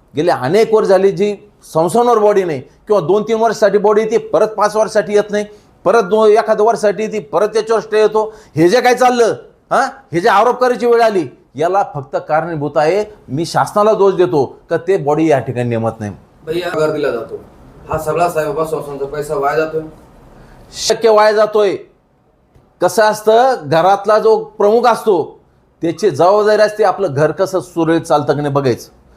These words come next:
Speaker 1: तसं कार्यकारी अधिकाऱ्यांची जबाबदारी आहे, चेअरमनची जबाबदारी आहे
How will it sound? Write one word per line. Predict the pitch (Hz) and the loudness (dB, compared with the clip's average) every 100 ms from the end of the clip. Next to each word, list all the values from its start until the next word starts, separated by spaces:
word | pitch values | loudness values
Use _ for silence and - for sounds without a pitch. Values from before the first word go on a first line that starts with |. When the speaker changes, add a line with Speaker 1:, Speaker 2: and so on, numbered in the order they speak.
| _ _ 160 | _ _ -2
Speaker 1:
तसं | 160 214 | 0 0
कार्यकारी | 185 180 196 214 | 2 2 4 4
अधिकाऱ्यांची | 214 220 220 220 220 220 | 4 4 2 2 2 2
जबाबदारी | 214 226 226 254 240 | 4 2 2 2 2
आहे, | 180 - _ _ _ _ _ - | 0 -8 _ _ _ _ _ -4
चेअरमनची | 190 214 240 214 | 0 2 0 2
जबाबदारी | 240 247 247 262 262 | 4 4 4 2 2
आहे | 254 | 2